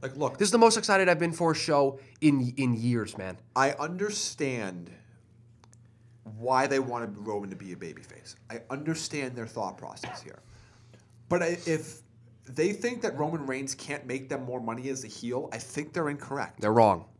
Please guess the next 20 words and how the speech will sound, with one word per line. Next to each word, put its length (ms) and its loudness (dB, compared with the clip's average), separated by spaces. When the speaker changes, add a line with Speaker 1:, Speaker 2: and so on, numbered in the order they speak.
Speaker 1:
I 100 0
think 360 -2
they're 140 -4
wrong. 300 -2
Speaker 2:
He 100 2
can 200 2
make 160 4
a 60 4
lot 200 8
of 80 4
money 220 0
as 120 -2
a 40 -2
heel, 180 -2
Speaker 1:
Because 160 0
Speaker 2:
especially 400 6
with 160 8
a 80 6
babyface 400 4
Speaker 1:
you 120 2